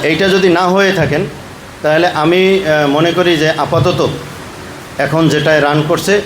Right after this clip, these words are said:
এখানে, আহ, ইয়েতে অনুরোধ আর কি আমার সকলের কাছে যে আপনারা নেহালগঞ্জের নামটা রাখেন। হ্যাঁ, আপনারা, আমরা কাজ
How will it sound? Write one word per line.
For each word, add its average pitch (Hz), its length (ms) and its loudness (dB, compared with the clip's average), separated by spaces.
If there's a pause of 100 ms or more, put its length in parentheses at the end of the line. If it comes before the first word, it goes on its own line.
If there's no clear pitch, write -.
(120)
এখানে, 147 480 0
আহ, 127 720 0
ইয়েতে 131 360 2 (220)
অনুরোধ 170 360 2
আর 120 140 0
কি 117 80 -2
আমার 123 220 0 (160)
সকলের 139 340 0
কাছে 147 280 0 (360)
যে 131 60 2
আপনারা 139 280 0
নেহালগঞ্জের 147 560 2
নামটা 139 300 0
রাখেন। 127 300 0 (540)
হ্যাঁ, 156 280 2
আপনারা, 180 440 0
আমরা 175 240 2
কাজ 196 320 0